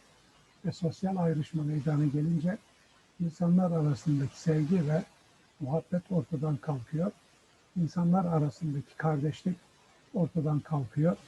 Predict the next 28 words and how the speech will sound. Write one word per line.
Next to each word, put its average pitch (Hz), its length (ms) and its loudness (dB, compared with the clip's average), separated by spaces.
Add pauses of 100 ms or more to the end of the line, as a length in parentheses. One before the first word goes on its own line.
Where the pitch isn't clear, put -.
(380)
İnsanlar 170 460 4
arasındaki 156 680 4
yardımlaşma 151 800 2 (720)
ve 156 120 2
dayanışma 180 600 4
ortadan 143 440 2
kalkıyor. 151 540 0 (680)
Ve 165 100 2
efendim 165 460 2 (580)
topyekün 190 600 2
bir 175 120 2
felakete 156 600 0
ve 175 200 2 (120)
bir 170 140 4
fitneye 190 440 -2
uğruyorlar. 143 540 0 (880)
Batı'nın 175 440 4
yaşadığı 156 440 2
en 170 200 4
büyük 147 220 2
fitne 196 400 -2
bu 202 120 4
işte - 240 -4 (120)
biliyorsunuz. 139 420 -8 (800)
Bizde 175 320 4
de 170 140 0
bu 165 80 2
fitne 180 420 0